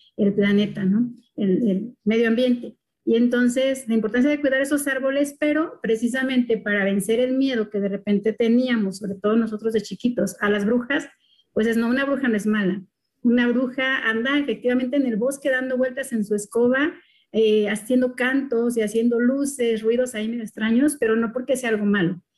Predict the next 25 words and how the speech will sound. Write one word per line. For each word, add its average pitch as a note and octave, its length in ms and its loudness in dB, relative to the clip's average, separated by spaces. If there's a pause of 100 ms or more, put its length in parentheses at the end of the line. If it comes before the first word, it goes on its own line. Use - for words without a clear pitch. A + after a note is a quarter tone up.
(180)
es A3 160 0
porque B3 280 0
está A3+ 260 -4
cuidando A#3 420 2
los A3 280 -2
árboles, F#3 400 0
porque G#3 280 -4
a G#3+ 40 2
veces A3 240 2
nosotros A#3+ 400 -2
como A3 260 0
humanos C#4 580 2
hacemos G#3+ 420 0
esto G#3 260 0
de F#3+ 120 0
talarlos A3 800 0
y F#3 80 -4
de, F3 220 -2 (120)
pues, - 160 -12
ocasionar C4+ 460 2
algo B3+ 220 2
malo A3 240 2
a G#3+ 40 0
la G3+ 140 -2
tierra. A3 340 0